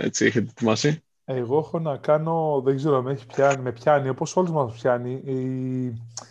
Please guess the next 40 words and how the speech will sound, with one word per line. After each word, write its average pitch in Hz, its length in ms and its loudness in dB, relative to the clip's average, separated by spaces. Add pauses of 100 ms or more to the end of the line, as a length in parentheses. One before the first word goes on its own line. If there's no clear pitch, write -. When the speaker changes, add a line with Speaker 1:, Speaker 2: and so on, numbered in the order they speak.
(300)
Speaker 2:
η 135 100 -4
ναϊντήλα. 135 880 2 (600)
Δεν 123 120 -8
ξέρω 117 460 -2 (100)
τι 135 120 -4
θέλω 147 140 6
να 143 120 6
πω 143 100 2
με 139 80 4
αυτό. 127 380 2
Όχι 143 220 -2
μόνο 196 340 2
στο 139 160 -4
θέμα 131 140 2 (160)
Speaker 1:
Ναϊντήλα. 120 480 6
Speaker 2:
μουσικής. 143 320 -8 (360)
Ναϊντήλα, 123 600 -2
φίλε. 117 320 0 (420)
Το 139 120 -2
πόσο 185 560 0
όλα 190 280 6
είναι 196 280 4
remaster 165 480 2
και 160 160 0
remake 139 340 -2 (120)
και 160 120 -6
όλα 180 140 2
είναι 185 100 2
αναμνήσεις, 143 880 -4 (760)
πάνω 196 260 4
κάτω 180 280 2
μουσική, 151 460 -4
ταινίες 147 300 -2
και - 60 -4
όλα 120 100 -4
αυτά, 151 320 0
από 139 360 0
την 147 200 -6
εποχή 139 320 -4
μας. - 400 -8